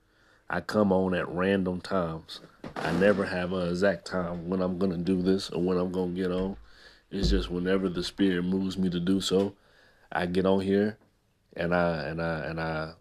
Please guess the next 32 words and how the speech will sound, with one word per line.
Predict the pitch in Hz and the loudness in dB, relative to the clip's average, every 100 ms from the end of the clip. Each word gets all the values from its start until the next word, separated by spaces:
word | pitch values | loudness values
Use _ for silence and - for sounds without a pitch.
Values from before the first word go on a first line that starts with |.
| _ _ _ _ - | _ _ _ _ 0
put | 101 | 2
a | 90 | 4
video | 85 95 95 90 90 | 2 2 4 4 4
out, | 90 95 - _ _ _ _ _ _ _ _ _ _ _ _ _ _ - | 0 -2 -10 _ _ _ _ _ _ _ _ _ _ _ _ _ _ -6
or | - 92 90 85 85 - | 2 4 4 0 -4 -8
I | 82 90 | -6 -4
get | 92 | -2
on | 92 | -2
here | 92 90 | -2 -2
myself, | 85 82 - 90 92 - | -2 -2 -2 -2 -2 -8
which | 82 80 | -8 -6
I | |
haven't | 82 85 85 | -4 -4 -4
done | 85 87 | -2 -2
lately, | 87 87 80 85 _ - - _ | -2 -2 -4 -10 _ -20 -20 _
and | 87 | -8
I | 85 82 | -6 -2
do | 90 | -2
some | 85 80 | -2 -6
talking. | 78 87 80 - 71 _ _ _ _ _ - | -2 0 0 -2 -18 _ _ _ _ _ -8
And | 80 | -6
I | 80 | -4
let | 85 78 | -2 0
y'all | 87 85 | 0 0
know | 87 | 0
how | 82 85 82 | 0 -2 -2
I | |
feel | 82 98 87 | 0 2 4
about | 85 85 85 | 2 0 0
certain | 92 87 85 | -2 -2 -4
things | 87 90 92 85 | -2 0 0 -2
and, | 82 | -4